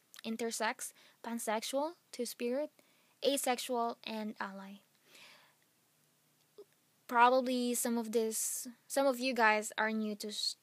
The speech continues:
words that I just mentioned, I am too. I don't know what, um, what is Two Spirit. Um, so I tried to look up online.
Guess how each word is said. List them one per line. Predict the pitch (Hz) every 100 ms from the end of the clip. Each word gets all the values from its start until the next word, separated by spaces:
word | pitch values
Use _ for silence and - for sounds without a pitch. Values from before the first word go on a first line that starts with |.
| _
words | 208 214 208 226 302 294 - - _ _ _ _ _ _ _
that | 233 214 208
I | 214
just | 208 -
mentioned, | 214 202 208 262 302 285 262 - _ _ _ _ -
I | 220
am | 220 214 214
too. | 240 302 320 285 214
I | 214
don't | 214 220
know | 214
what, | 202 208 208 - _ - - - _ _ _ _ _ -
um, | 226 220 214 214 214
what | 214
is | 214 -
Two | 233
Spirit. | - 233 233 311 359 - - _ _ _ _ _ _ _ _ - -
Um, | 226 220 220 220 220 214 220 _ _ _ - - - -
so | - 240 220
I | 208
tried | - 269 285
to | 359
look | 392 285
up | 240 233 - _ _ _ _ -
online. | 233 240 208 190 202 220